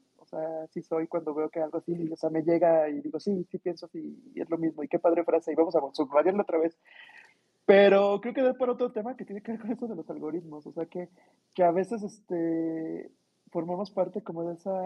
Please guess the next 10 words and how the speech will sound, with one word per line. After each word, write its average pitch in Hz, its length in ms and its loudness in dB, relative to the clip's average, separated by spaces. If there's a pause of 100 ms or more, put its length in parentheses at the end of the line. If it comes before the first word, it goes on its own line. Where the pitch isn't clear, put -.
(240)
masa 170 340 -8
general 165 440 -4
de 175 80 -10
que 165 100 -12
pensamos 165 380 -10
de 160 80 -4
cierta 160 240 -4
manera 160 300 -6
muy 180 160 -4
similar, 170 440 -2